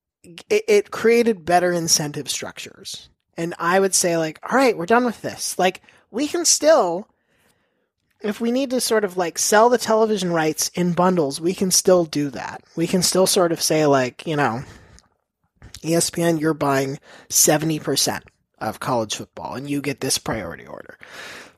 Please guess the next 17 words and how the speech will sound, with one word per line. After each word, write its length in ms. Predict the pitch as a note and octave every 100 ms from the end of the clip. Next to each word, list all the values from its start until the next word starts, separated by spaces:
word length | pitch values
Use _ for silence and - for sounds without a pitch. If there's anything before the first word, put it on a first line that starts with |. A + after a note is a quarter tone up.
| _ _ _ -
C 360 | - - G#3
B 120 | G3+ F#3+
S, 220 | F3+ -
you're 100 | F3+
buying 400 | E3+ D#3+ E3 E3
fifteen, 760 | - D#3+ - G#3 F3+ D#3+ D#3
Fox, 440 | D3+ - C#3 - -
you're 100 | B2+
buying 200 | - A2
fi-, 80 | - -
whatever." 300 | E3 C3 - _ _ _ _ _ _ _ _ _ _ _ - E3+
But 160 | E3
I 160 | E3+ F#3+
would 160 | G#3
say, 460 | G3+ F#3+ E3+ D#3 D#3
like, 540 | D#3 C#3+ A#2+ A2+ - - - _ _ _ _ _ _
the 560 | D#3 D#3 D3 C#3 C#3+